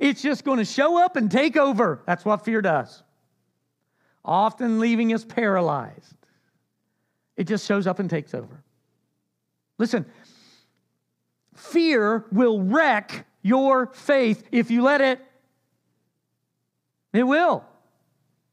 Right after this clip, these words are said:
Um, it at least eclipse it for the moment. Do you, did you catch the second question that Jesus asked those disciples?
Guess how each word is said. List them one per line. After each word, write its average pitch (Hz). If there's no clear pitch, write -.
Um, 170
it 302
at 302
least 311
eclipse 269
it 151
for 214
the 170
moment. 160
Do 233
you, 302
did 254
you 339
catch 330
the 247
second 330
question 311
that 311
Jesus 269
asked 277
those 277
disciples? 254